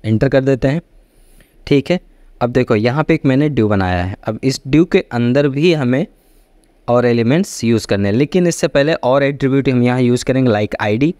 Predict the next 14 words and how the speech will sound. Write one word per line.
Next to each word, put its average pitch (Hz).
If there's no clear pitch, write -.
आईडी 131
में 160
हम 147
यूज़ 135
करने 117
वाले 113
हैं 104
nav 113
tabs, -
ठीक 120
है। 165
तो -
टैब्स 104
पे 113